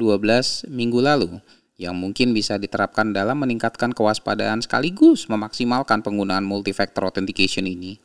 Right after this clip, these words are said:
Namun sebagai tambahan, dalam episode ketiga belas ini, saya akan memberikan beberapa tips yang saya pergunakan sendiri. Mudah-mudahan tips ini bisa berguna bagi sobat pe-, yang pe-, sobat pendengar.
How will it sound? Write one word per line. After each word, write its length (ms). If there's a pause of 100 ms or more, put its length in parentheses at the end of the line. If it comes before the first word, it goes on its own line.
(760)
Namun 260
sebagai 240
tambahan, 640
dalam 240
episode 400
ketiga 320
belas 240
ini, 240 (480)
saya 240
akan 240
memberikan 480
beberapa 320
tips 320
yang 160
saya 560
pergunakan 720
sendiri. 640 (480)
Mudah-mudahan 560
tips 240
ini 160
bisa 240
berguna 500
bagi 220
sobat 320
pe-, 160
yang 160
pe-, 320
sobat 400
pendengar. 560